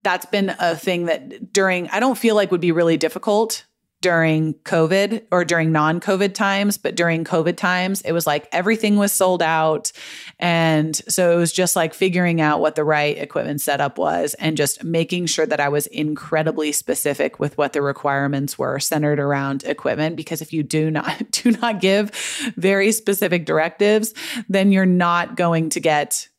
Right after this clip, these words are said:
good quality film or good quality sound back. That was hands down my first and biggest lesson. We've had a few episodes where it was sad, uh, at how poor the sound was. And it's, like, heart, it's, like, gut wrenching,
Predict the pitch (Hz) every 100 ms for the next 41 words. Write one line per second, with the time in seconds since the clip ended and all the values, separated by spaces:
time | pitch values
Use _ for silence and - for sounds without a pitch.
0 | - - 156 - 165 147 147 165 156 -
1 | _ - - 156 147 143 147 156 151 151
2 | 135 - 120 123 127 - - - 135 -
3 | - - - - _ _ - 160 147 156
4 | - - 156 156 151 151 156 156 160 156
5 | - - 160 151 147 143 139 - - 147
6 | - - - 165 165 147 - 156 - 170
7 | 175 180 165 165 156 156 - 151 147 160
8 | 151 147 - _ _ 175 160 160 - 165
9 | 151 - - - _ - 151 147 151 160
10 | 160 156 - 160 151 151 151 147 143 117
11 | 117 - - 156 151 147 147 - 165 156
12 | 151 147 - - - 170 165 175 156 170
13 | 147 165 147 143 156 247